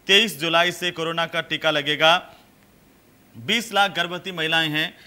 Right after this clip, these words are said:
बड़ी संख्या है और उसी को एहतियात को ध्यान में रखते हुए, संख्या को ध्यान में रखते हुए सरकार के प्रयास, कोशिशें भी उसी तरह से हैं। गर्भवती महिलाओं को कोरोना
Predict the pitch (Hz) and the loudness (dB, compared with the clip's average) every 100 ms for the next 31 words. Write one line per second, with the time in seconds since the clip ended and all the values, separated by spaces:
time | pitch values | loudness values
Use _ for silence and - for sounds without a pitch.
0 | _ _ - 147 180 185 175 185 165 160 | _ _ -6 0 0 -2 -8 2 4 4
1 | 190 156 156 165 208 202 180 156 156 160 | 0 -10 -10 -10 -12 -6 0 0 2 2
2 | 175 - 156 156 - - _ 123 156 180 | 2 -4 -10 -10 -12 -20 _ 4 6 6
3 | 185 160 - 185 170 160 160 196 190 165 | 2 -4 -2 -4 -4 -8 0 0 0 0
4 | 170 170 147 165 190 185 139 156 170 180 | 0 0 -6 -6 -8 -8 -2 2 2 -2
5 | - 160 185 - - 160 - 165 185 185 | 0 4 4 2 -6 -4 -4 -4 -4 -4
6 | 185 170 156 147 165 151 120 - - - | -6 -6 -4 -6 -4 -4 -4 -12 -20 -20
7 | _ - 123 175 190 185 208 190 180 185 | _ -14 0 2 2 -4 -4 -2 2 2
8 | 196 202 208 - 170 175 185 | 0 -6 -8 -6 -6 -2 0